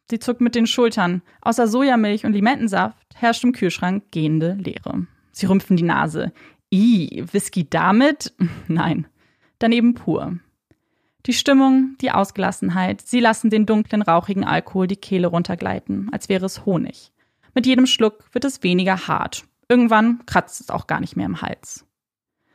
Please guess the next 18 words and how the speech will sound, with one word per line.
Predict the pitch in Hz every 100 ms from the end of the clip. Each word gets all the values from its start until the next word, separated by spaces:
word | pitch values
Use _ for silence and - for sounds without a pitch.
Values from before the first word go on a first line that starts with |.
| _ _
"Zeit | - 262 285
loszufahren", | 330 320 240 - 156 -
denkt | - -
sich | -
Chanel. | - - - - 208 _ _ -
"Zeit, | 254 233 220 - -
dass | 214
die | -
richtige | 196 233 - 170
Party | 175 - -
losgeht." | - - - - - - _ _ _ _ _
Chanels | - 269 262 262
Mutter | 247 254 240
bietet | 240 262
an, | - 220
die | 214
Mädchen | 190 - 196
hinzufahren. | 180 - - - - 196